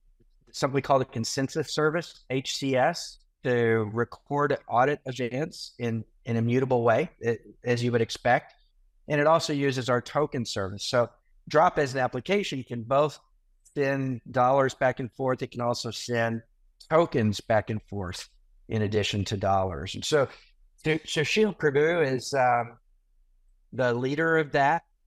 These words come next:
I've known Sushil now for five years, I guess, maybe longer than that, five, six years. And,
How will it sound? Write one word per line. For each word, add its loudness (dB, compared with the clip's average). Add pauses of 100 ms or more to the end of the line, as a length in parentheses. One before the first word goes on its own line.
(300)
I've 0
known 2
Sushil -2
now 2 (120)
for -2 (920)
five 4
years, 2
I -4
guess, -4
maybe 0
longer 4
than 2
that, 0
five, 0
six -10
years. 2
And, -4